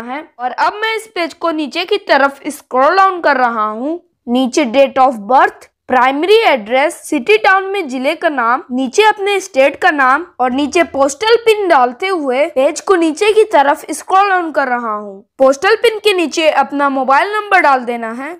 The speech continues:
मोबाइल नंबर के नीचे ईमेल एड्रेस डाल देना है। यहाँ परमानेंट अकाउंट नंबर के ऑप्शन पर अपना पैन कार्ड नंबर डाल देना है। वीएटी स्लैश जीएसटी के ऑप्शन पर कुछ नहीं डालना है क्योंकि ये ऑप्शनल है। नीचे की तरफ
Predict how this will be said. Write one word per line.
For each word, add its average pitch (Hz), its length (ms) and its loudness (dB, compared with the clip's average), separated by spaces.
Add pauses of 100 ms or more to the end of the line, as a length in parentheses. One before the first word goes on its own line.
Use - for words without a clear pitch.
मोबाइल 254 420 0
नंबर 427 280 -2
के 403 140 -4
नीचे 320 320 -4 (160)
ईमेल 330 380 -2
एड्रेस 285 440 2
डाल 240 280 0
देना 220 280 -6
है। 254 280 -10 (260)
यहाँ 269 260 2
परमानेंट 359 500 0
अकाउंट 311 440 0
नंबर 294 320 -2
के 370 180 -4 (120)
ऑप्शन 269 380 0
पर 320 160 2
अपना 277 380 -2 (100)
पैन 269 260 2
कार्ड 370 260 2
नंबर 339 340 0
डाल 269 300 2
देना 294 280 -2
है। 240 240 -8 (360)
वीएटी 277 520 2
स्लैश 285 320 0
जीएसटी 247 580 -4
के 392 200 0
ऑप्शन 247 520 0
पर 320 180 2
कुछ 359 340 -4
नहीं 277 180 -2
डालना 214 340 0
है 208 200 -10 (320)
क्योंकि 339 260 2
ये 330 260 2 (160)
ऑप्शनल 294 520 0
है। 202 240 -10 (120)
नीचे 254 360 0
की 440 120 4
तरफ 349 420 0